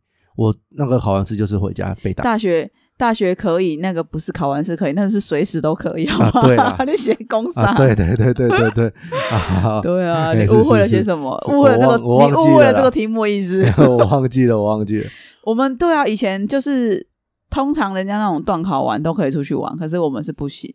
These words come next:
Speaker 2: 然后
Speaker 1: 嗯。
Speaker 2: 有啦，我还是有过啦，就是有去唱歌这样子啊，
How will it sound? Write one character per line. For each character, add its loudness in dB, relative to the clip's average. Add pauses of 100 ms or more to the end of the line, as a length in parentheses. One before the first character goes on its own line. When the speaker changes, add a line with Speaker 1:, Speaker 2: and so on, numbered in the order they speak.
(120)
Speaker 2:
然 -6
后 -4
Speaker 1:
嗯。 -4
Speaker 2:
有 0
啦， 0
我 2
还 2
是 -6
有 0
过 0
啦， 2
就 -2
是 -2
有 -2
去 -10
唱 -6
歌 -4
这 -4
样 -6
子 -12
啊， -6